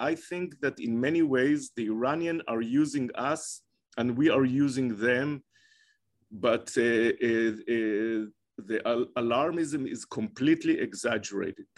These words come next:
And I'm still I'm still for preventing from Iran to acquire a nuclear weapon. I don't think it's good for the world, and it's not good for the Middle East. But I think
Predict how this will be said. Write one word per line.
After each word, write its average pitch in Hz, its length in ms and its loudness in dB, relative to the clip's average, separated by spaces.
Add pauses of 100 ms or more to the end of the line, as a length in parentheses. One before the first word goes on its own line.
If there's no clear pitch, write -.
And 123 160 2
I'm 160 200 2
still 160 600 2 (260)
I'm 104 200 -2
still 151 280 2
for 143 480 2 (100)
preventing 123 640 -2
from 117 240 -6
Iran 117 300 -2
to 110 160 -4
acquire 117 380 0
a 117 40 0
nuclear 120 360 -4
weapon. 127 340 -2
I 101 100 -2
don't 123 300 -4
think 123 180 -6
it's - 180 -8
good 123 220 -2
for 117 200 -2
the 104 100 0
world, 135 380 2 (260)
and 107 100 -4
it's 110 160 -6
not 123 200 -2
good 131 160 -2
for 117 120 -4
the 110 80 0
Middle 117 260 -2
East. 131 300 0
But 104 140 -4
I 104 100 0
think 156 260 -4